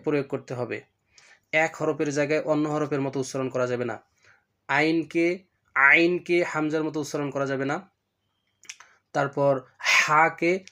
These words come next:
হায়ের মতো উচ্চারণ করা যাবে না। তকে তার মতো উচ্চারণ করা যাবে না। জকে জালের মতো উচ্চারণ করা যাবে না। কফকে কাফের মতো উচ্চারণ করা যাবে না। ওই যে প্রথম ক্লাস, প্রথম পর্বের যে টিপসগুলো আমরা শিখেছি,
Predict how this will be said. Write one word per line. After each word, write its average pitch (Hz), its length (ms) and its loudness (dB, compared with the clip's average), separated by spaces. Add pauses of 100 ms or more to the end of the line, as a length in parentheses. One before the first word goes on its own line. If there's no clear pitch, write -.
হায়ের 147 400 2
মতো 151 200 -2
উচ্চারণ 139 300 -4
করা 135 180 0
যাবে 127 220 -2
না। 165 220 -4 (440)
তকে 160 340 4
তার 147 260 4
মতো 147 220 -2
উচ্চারণ 151 320 -6
করা 151 180 -2
যাবে 151 200 -2
না। 180 260 -4 (680)
জকে 165 540 2 (300)
জালের 147 340 4
মতো 151 200 -2
উচ্চারণ 139 320 -4
করা 127 180 -2
যাবে 117 200 -2
না। 107 160 -6 (560)
কফকে 190 640 2 (360)
কাফের 160 360 2
মতো 156 220 0
উচ্চারণ 135 340 0
করা 117 180 2
যাবে 113 220 4
না। - 80 -6 (640)
ওই 185 340 2
যে 165 220 0
প্রথম 175 560 -2
ক্লাস, 151 340 0
প্রথম 160 400 -6
পর্বের 147 460 -2
যে 135 320 -2 (300)
টিপসগুলো 147 420 -4
আমরা 131 160 -2
শিখেছি, 147 540 -6